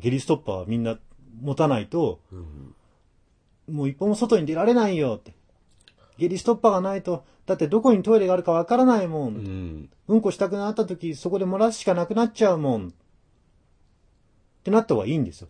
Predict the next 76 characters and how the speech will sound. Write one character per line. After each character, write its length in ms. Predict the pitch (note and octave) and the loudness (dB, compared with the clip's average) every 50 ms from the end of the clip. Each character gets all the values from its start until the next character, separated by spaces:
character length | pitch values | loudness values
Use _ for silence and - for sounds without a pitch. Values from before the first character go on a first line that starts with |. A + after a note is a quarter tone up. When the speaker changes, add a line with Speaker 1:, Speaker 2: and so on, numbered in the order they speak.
| _ | _
Speaker 1:
都 180 | - - D#3+ D#3+ | -12 -6 -2 2
合 240 | F#3 F#3 F3+ F3+ E3+ | 4 4 4 4 2
が 140 | F3+ E3+ - | 0 -2 -2
い 140 | G3 G3 E3 | -2 -2 -2
い 40 | |
は 140 | A2+ G2 F#2+ | -2 -4 -8
ず 100 | E2+ - F2 | -10 -12 -16
な 40 | |
ん 60 | F2 E2+ | -18 -18
で 60 | - | -20
す。 120 | - _ _ _ _ | -20 _ _ _ _
ラ 140 | - A2+ A2+ | -6 -4 -4
イ 80 | A2 G#2+ | -2 -4
オ 40 | G2+ | -4
ン 40 | |
に 60 | G2+ F#2+ | -6 -8
と 100 | - - | -12 -14
っ 20 | |
て 100 | - - | -14 -16
は。 100 | D#2+ D#2+ - _ | -20 -20 -20 _
Speaker 2:
そ 200 | - - - F#2+ | -18 -18 -16 -18
う 40 | D#2 - | -20 -20
で 80 | - | -20
す 140 | - - G#2 | -20 -16 -14
ね。 180 | B2+ C3 A2+ - _ _ _ - | -14 -14 -14 -18 _ _ _ -20
う 60 | - | -20
ん。 200 | D#2+ D2+ - - _ _ - | -20 -20 -20 -20 _ _ -8
Speaker 1:
そ 120 | - F3 | -4 -2
の 100 | F3 E3 | -2 0
逆 360 | B2+ B2 C#3+ D#3 D3+ - - G#3 | 2 2 0 0 0 -4 -4 -4
を 180 | G#3 G3 C#3+ - _ - | -4 -4 -6 -8 _ -10
行 220 | C#3 B2+ - C#3+ C3+ | -10 -8 -6 -6 -6
っ 80 | C3 | -6
て 120 | - - A#2+ | -6 -8 -10
る 80 | A2 | -10
ん 20 | F2 | -10
で 80 | D#2+ | -12
す 80 | D#2 - | -16 -16
よ。 120 | G2 A2+ B2 | -16 -14 -14
Speaker 2:
う 40 | F2+ | -14
ん。 140 | D#2+ D2+ C2+ - - - - - _ _ _ _ _ - | -16 -16 -16 -20 -20 -20 -20 -20 _ _ _ _ _ -6
Speaker 1:
ど 120 | C3 C#3+ | -6 -6
こ 120 | - F3+ | -4 -4
に 160 | D#3+ C3+ A2 G#2+ | -4 -4 -6 -4
ト 140 | - C#3 | -4 -4
イ 40 | C3 | -2
レ 60 | A#2+ | -2
が 60 | G#2+ G#2+ | -2 -4
あ 40 | |
る 60 | G#2+ A2 | -4 -6
か 140 | - G2 | -8 -10
分 120 | F#2 G2 G2 | -12 -10 -6
か 100 | - E3+ | -4 -4
る 100 | F3 F3 | -4 -4
か 120 | - C#3 A2+ | -4 -4 -4
ら、 200 | G#2 G2 F#2 F#2+ F#2+ | -4 -4 -6 -8 -8
下 100 | G#2 G#2+ | -10 -8
痢 80 | A#2+ | -8
ス 80 | A#2 - | -8 -6
ト 80 | - D#3 | -6 -8
ッ 40 | |
パ 180 | - - - A#2 | -6 -4 -6 -6
ー 40 | G2 | -6
持 120 | F#2+ G#2 | -6 -8
た 100 | - D#3+ | -8 -6
な 100 | E3+ D#3+ | -6 -6
く 80 | C3+ - | -8 -8
て 80 | - | -8
も、 300 | A#2+ A2 G2+ F#2+ F#2 F2 - _ _ _ _ _ _ _ _ _ _ - | -8 -8 -8 -8 -10 -14 -18 _ _ _ _ _ _ _ _ _ _ -6
な 120 | B2 C#3 | -6 -4
ん 60 | D#3 | -4
と 60 | D3 | -6
か 80 | - A#2 | -6 -4
な 160 | A2+ D3 E3 | -2 -2 0
る 80 | D3+ C3 | 0 0
な。 220 | A#2+ D3+ - - | 0 -2 -2 -4